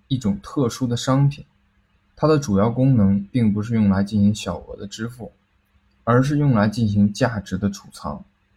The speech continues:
很类似于黄金，所以有很多人把比特币叫做“数字黄金”。那听到这里呢，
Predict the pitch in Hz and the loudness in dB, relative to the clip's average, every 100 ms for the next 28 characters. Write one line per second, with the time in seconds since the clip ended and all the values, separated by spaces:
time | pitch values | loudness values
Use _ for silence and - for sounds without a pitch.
0 | _ _ _ _ _ _ - 113 107 131 | _ _ _ _ _ _ -2 2 4 4
1 | 135 131 131 117 120 95 104 120 120 123 | 2 2 0 0 -2 0 0 2 2 0
2 | - _ _ _ _ - 127 135 120 127 | -2 _ _ _ _ -4 2 2 4 2
3 | 104 90 107 107 104 101 98 101 87 - | 2 0 2 4 2 2 -2 -2 -6 -4
4 | 113 110 104 85 - 104 101 98 - - | -6 -2 -2 -4 -4 -2 0 -2 -6 -14
5 | - 107 101 90 - 87 92 92 92 - | -6 -6 -4 -8 -6 0 0 2 -2 -4
6 | _ _ _ _ - - - 104 - 131 | _ _ _ _ -20 -20 -2 -2 0 4
7 | 131 127 139 107 98 | 4 4 4 6 4